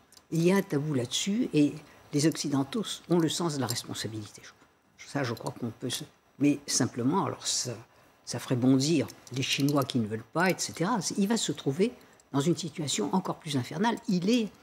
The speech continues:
ne l'oublions pas, il y a encore quinze jours, on se disait : « Malgré tout, il n'est pas seul.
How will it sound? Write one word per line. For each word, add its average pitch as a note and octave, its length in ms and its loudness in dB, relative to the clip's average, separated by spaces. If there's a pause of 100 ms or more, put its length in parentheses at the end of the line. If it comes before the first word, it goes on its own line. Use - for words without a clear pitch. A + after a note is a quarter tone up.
(140)
ne E3+ 80 2
l'oublions D3+ 380 -4 (120)
pas, B3+ 160 -2 (200)
il D3 80 -2
y D3 80 2
a C3 160 0 (100)
encore C#3+ 380 -4
quinze E3 180 4
jours, E3+ 400 -2 (460)
on C3+ 40 0
se C#3 140 -2
disait : « D#3 240 2
Malgré C3+ 300 2
tout, G3+ 120 -2
il F#3+ 100 4
n'est D3+ 80 2
pas C#3 120 -4
seul. A2 340 0